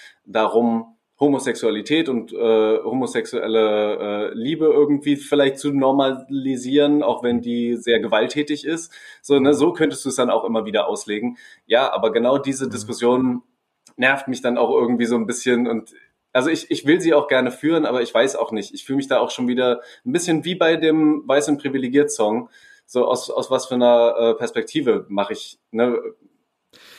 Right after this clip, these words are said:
Speaker 2: Ja,
Speaker 1: stelle ich diese
Speaker 2: ja.
Speaker 1: Kritik oder sage, „Es ist mir gerade egal, ich will gerne was Stumpfes hören“, so.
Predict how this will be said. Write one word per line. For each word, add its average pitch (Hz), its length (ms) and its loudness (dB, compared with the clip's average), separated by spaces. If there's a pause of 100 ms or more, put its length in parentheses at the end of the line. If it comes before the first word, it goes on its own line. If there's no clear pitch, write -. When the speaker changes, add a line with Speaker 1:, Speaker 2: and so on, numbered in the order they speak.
(140)
Speaker 2:
Ja, 113 100 -2
Speaker 1:
stelle 131 180 4
ich 120 100 -2
diese 110 200 -4
Speaker 2:
ja. - 80 -6
Speaker 1:
Kritik 131 360 0
oder 123 200 4
sage, 117 320 2
„Es 120 140 -2
ist 143 100 -8
mir 123 140 0
gerade 107 220 2
egal, 107 340 2
ich - 100 -8
will 117 100 2
gerne 101 220 0
was 98 140 -4
Stumpfes 101 400 -4
hören“, 90 200 0
so. 87 220 -10